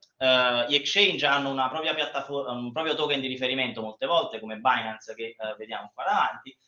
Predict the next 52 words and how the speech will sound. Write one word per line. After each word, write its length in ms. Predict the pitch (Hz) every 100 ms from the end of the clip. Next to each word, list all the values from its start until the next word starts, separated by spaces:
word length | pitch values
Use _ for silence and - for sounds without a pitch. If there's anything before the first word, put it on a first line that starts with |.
| _ _
Tramite 360 | - 185 175 151
quel 180 | 160 160
token, 420 | 180 170 160 151 151
o 160 | 151
nel 160 | 147 135
caso 240 | 160 147
dei 120 | 135
Blue 160 | 139 139
che 80 | 127
ho 40 |
citato 300 | - 147 214
prima, 200 | 190 151
si 80 | 131
possono 300 | 151 - 151
avere 160 | 139 131
dei 80 |
vantaggi, 760 | 123 117 110 92 92 - 113 - _
che 80 | 127
possono 340 | 123 123 127
essere 280 | 120 - 131
monetari 380 | 131 139 131 190
e 20 |
non. 360 | 247 165 165 190
Eh, 840 | 226 - - _ 143 143 143 143
F 200 | 190 202
T 220 | 196 190 180
X 100 | 147
ha 60 |
fatto 1000 | 143 139 - 139 135 135 127 131 127 -
una 200 | 143 143
cosa, 200 | 151 160
diciamo, 560 | 151 170 147 139 131 - _
cercando 340 | - 135 151 139
di 80 | 139
riassumerla, 480 | 139 - 175 131
è 40 | 123
un 80 | 123
po' 120 | 165
più 180 | 165 -
complessa, 540 | 165 165 156 139 165
però 140 | 156
semplicemente 560 | 156 151 151 180 151 139
ha 20 |
utilizzato 400 | 135 147 143 123
questo 220 | 127 -
meccanismo 420 | 135 135 196 208 151
del 140 | 135
prendere 260 | 151 143 143
in 80 |
prestito 380 | 139 151 - 123
denaro 500 | 135 180 113 117 123 139
utilizzando 680 | 151 185 - 110 113 131